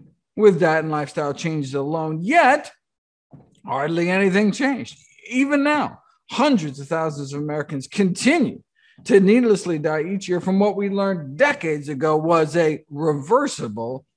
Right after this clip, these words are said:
condition. I had seen it with my own eyes. My grandmother was cured of her end-stage heart disease by one of Dean's contemporaries, Nathan Pritikin,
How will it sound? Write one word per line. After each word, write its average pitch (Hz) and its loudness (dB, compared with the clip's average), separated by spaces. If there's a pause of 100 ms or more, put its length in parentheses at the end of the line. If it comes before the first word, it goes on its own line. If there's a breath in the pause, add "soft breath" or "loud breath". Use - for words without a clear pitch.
(200)
condition. 156 0 (560)
I 143 -6
had 147 -2
seen 262 6
it 160 0 (480)
with 147 -2
my 139 -2
own 120 -4
eyes. 87 -10
My 220 0
grandmother 220 -2 (280)
was 95 -16
cured 180 -2
of 92 -6
her 107 -6
end-stage 165 -2
heart 170 2
disease 180 -4
by 117 -6
one 143 -4
of 127 -4
Dean's 156 -2
contemporaries, 165 -4
Nathan 120 -2
Pritikin, 170 4